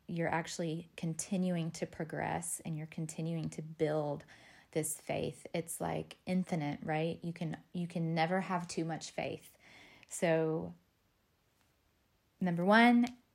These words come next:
is pray and ask God to ignite your faith. Number two, get in the Word. Number three, receive His love.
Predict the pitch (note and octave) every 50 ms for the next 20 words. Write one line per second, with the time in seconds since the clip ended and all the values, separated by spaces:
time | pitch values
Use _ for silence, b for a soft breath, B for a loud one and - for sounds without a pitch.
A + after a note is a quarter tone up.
0 | _ - F#3 F3 E3+ E3+ E3 E3 E3 D#3+ D#3+ - - _ - - F#3+ E3+ E3 E3+
1 | F#3 G3+ G#3+ G#3 - F3+ E3+ D#3 F3 - - - D#3+ D3+ D3 D3 D3+ D#3 D#3+ E3
2 | E3+ - - _ _ - - - E3 - - E3 E3 D#3+ D3 C#3+ - E3+ E3 -
3 | C#3+ C#3+ - - D#3 - - - - - _ _ - E3 D#3+ D#3+ E3+ E3+ - -
4 | G#3 G3 F#3 F#3 F3+ F3+ F3 F3+ - - - E3+ D#3+ D#3+ D#3 D#3 D#3 F#3+ G#3 G3
5 | G3 F#3 F#3 F#3 F3+ - - F3+ F3 E3+ E3 D#3+ D#3+ - - F#3 F#3 F3+ F3+ F3+
6 | F3+ F3+ F3 E3 E3 - F3+ E3 E3 - E3 D#3 D#3 - E3 E3+ D#3+ E3 D#3+ D#3+
7 | D#3+ D#3+